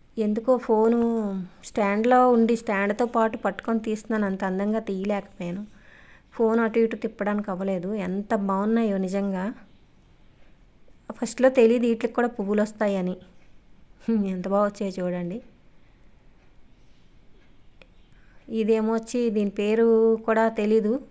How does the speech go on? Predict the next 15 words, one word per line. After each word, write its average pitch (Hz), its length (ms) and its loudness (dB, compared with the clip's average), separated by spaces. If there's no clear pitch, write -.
బాగా 202 320 2
పెరిగింది, 214 540 2
ఎంత 208 320 -4
బాగా 202 220 2
వచ్చిందో. 202 480 -2
ఆరెంజ్ 220 420 0
కలరు, 226 680 2
ఎల్లో 214 500 0
రెండు 208 320 2
ఒకే 220 380 2
చోట 226 180 -2
వేసాను, 208 420 0
అన్నీ 190 520 -2
కలిసి 196 280 -6
పూస్తాయని. 185 720 -6